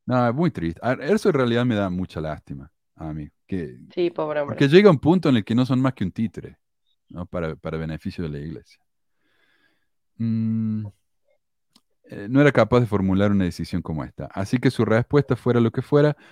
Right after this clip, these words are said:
Speaker 1: fue algo así como una respuesta reflexiva, y ese fue el visto bueno.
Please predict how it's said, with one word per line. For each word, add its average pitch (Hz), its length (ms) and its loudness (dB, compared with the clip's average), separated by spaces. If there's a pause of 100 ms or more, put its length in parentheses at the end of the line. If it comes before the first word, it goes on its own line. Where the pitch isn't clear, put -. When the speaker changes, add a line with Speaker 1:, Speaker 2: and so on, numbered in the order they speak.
(120)
Speaker 1:
fue 139 240 4
algo 139 240 6
así 113 220 0
como 117 240 2
una 117 120 4
respuesta 107 440 0
reflexiva, 104 760 -2 (340)
y 98 140 0
ese 117 200 0
fue 110 380 2 (720)
el 90 180 -4
visto 92 260 -4
bueno. 80 340 -8